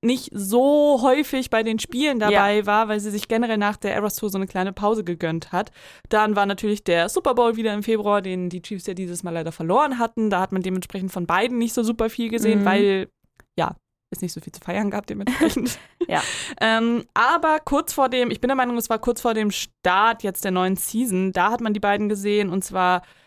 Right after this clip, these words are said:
Speaker 1: ähm, bei der Tight End University. Das ist, ich hab's immer noch nicht ganz verstanden, das ist irgendwas, was Travis ins Leben gerufen hat, was mit Football und ich glaub irgendwie so ein bisschen so
Speaker 2: Uni.
Speaker 1: Nachwuchs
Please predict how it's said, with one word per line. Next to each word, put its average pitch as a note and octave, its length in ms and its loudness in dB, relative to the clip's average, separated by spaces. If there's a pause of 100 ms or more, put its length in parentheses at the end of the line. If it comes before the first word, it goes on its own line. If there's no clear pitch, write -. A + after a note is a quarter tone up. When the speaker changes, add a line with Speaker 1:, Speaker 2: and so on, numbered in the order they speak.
(220)
Speaker 1:
ähm, F#3 640 2
bei F3 680 2
der E3+ 200 0
Tight A3 420 -2
End A#3+ 400 -4 (240)
University. A#3+ 840 -2
Das - 180 -6
ist, - 220 -6 (360)
ich - 80 -12
hab's G#3+ 140 -10
immer G#3 100 -4
noch G3 80 2
nicht F#3+ 140 -2
ganz F#3+ 140 -4
verstanden, G#3 240 -4
das G#3+ 80 -8
ist A3 60 -14
irgendwas, D4 260 0
was - 100 0
Travis A#3 360 0
ins G#3 200 -4
Leben A3 220 0
gerufen G3+ 340 -4
hat, G3 160 0
was G3 140 -2
mit F#3+ 100 -2
Football F#3 460 0
und F3+ 80 0
ich F3 100 -4
glaub F#3 140 -2
irgendwie F3+ 180 -4
so F3 60 0
ein F3 60 0
bisschen F3 180 -2
so E3 500 0
Speaker 2:
Uni. G3+ 240 2
Speaker 1:
Nachwuchs F3 920 -4